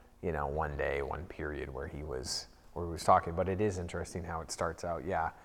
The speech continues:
"Stone her," you know, "Uh, we're gonna stone you" at the end. And, uh, so it's interesting. But I don't know. I just love, I, this book has just been a blast to go through because,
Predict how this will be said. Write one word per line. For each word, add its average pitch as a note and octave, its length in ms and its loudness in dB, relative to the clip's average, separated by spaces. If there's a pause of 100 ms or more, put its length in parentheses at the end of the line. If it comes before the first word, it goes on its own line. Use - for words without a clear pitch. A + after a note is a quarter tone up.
(260)
"Stone G#3 340 12
her," A#2+ 440 10
you C3+ 140 8
know, G#2 300 4 (260)
"Uh, C#3 260 4
we're G3 160 12
gonna A3+ 140 12
stone A#3+ 260 12
you" C4 340 12 (260)
at G#2+ 140 0
the G2 120 0
end. E2 300 -2 (760)
And, D#2+ 320 -6
uh, D2 200 -4 (320)
so - 260 -6
it's - 160 -8
interesting. - 560 -10
But - 220 -4 (500)
I C3+ 80 12
don't B2 100 12
know. A2+ 160 12
I A#2 100 12
just B2 180 8
love, A2+ 400 12
I, A2 160 10
this B2 260 6
book A#2+ 220 8
has G#2 120 4
just G2+ 160 2
been F#2+ 120 4
a F#2 40 4
blast G2 400 8
to - 40 0
go F#2+ 200 6
through F2+ 200 -2
because, F2 580 2